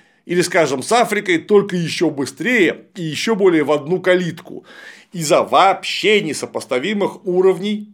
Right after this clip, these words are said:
технической оснащенности. Там-то речь про какой-то двадцать третий, что ли, век или двадцать четвертый. И папуасов, которые живут в состоянии мезолита, потому что к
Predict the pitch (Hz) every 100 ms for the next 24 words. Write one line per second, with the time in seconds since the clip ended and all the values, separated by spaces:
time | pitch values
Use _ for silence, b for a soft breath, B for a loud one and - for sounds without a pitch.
0 | _ - 185 180 156 160 143 175 165 -
1 | _ _ _ _ _ - 139 180 190 -
2 | 180 127 - - - b b b b b
3 | b b _ _ _ _ - 175 170 170
4 | 180 175 - 156 165 151 170 165 151 131
5 | 175 170 127 165 185 - 180 156 143 208
6 | 226 143 131 156 156 143 139 139 196 202
7 | 147 90 - _ _ _ _ _ _ _
8 | _ _ _ _ _ _ _ _ _ _
9 | _ _ _ 190 202 139 92 - - 160
10 | 220 233 202 - 147 147 143 139 120 139
11 | 240 - - - 123 180 185 170 165 185
12 | 208 220 165 - 147 - 127 147 147 143
13 | 131 - 160 156